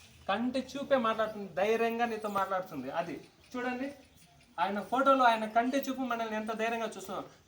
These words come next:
మనం చూసే చూపులోనే చెప్పొచ్చు మనకి ఎంత ధైర్యమో, భయమో అనేసి. కంటి చూపును చూసి అంచనా వేసేయచ్చు అనమాట. మనం ఎవరైనా కళ్ళల్లో చూసి మాట్లాడండి అంటే భయపడకూడదు, కళ్ళల్లో చూసే మాట్లాడాలి. ఎందుకంటే మన కళ్ళే ధైర్యం. ఎవరు భయపడకూడదు. ఎందుకు భయపడకూడదు అంటే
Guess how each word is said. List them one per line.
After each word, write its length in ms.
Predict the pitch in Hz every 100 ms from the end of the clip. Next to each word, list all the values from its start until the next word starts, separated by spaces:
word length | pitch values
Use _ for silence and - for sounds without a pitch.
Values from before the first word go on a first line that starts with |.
| 165
మనం 160 | 190 202
చూసే 180 | 247 247 220
చూపులోనే 380 | 247 220 233 240 214
చెప్పొచ్చు 280 | - 202 196
మనకి 180 | 185 185
ఎంత 120 | 202 202 190
ధైర్యమో, 340 | 208 208 208 180
భయమో 240 | 185 185 180
అనేసి. 280 | 151 127 123 -
కంటి 220 | 196 214 214
చూపును 280 | 220 214 214 214
చూసి 200 | 208 240
అంచనా 300 | 202 208 220 202
వేసేయచ్చు 360 | 190 196 185 180
అనమాట. 300 | 170 156 139 - - - - 160
మనం 140 | 180 180
ఎవరైనా 380 | 196 220 220 226 214
కళ్ళల్లో 320 | 202 220 220 214
చూసి 160 | 208 196 180
మాట్లాడండి 460 | 202 220 214 202 202
అంటే 120 | 202
భయపడకూడదు, 540 | 202 220 220 202 185 147 -
కళ్ళల్లో 320 | 190 220 214 214
చూసే 200 | 220 247 214
మాట్లాడాలి. 300 | 196 196 185
ఎందుకంటే 320 | 190 220 220 220
మన 120 | 196 190
కళ్ళే 220 | 202 226 247
ధైర్యం. 260 | 220 208 214 202 - _ _ - - 175
ఎవరు 320 | 214 240 269 320 - - - - - - 139
భయపడకూడదు. 800 | 180 220 214 208 190 190 185 214 160 - - - _ -
ఎందుకు 200 | 185 240 208
భయపడకూడదు 500 | 214 214 196 208 202
అంటే 140 | 214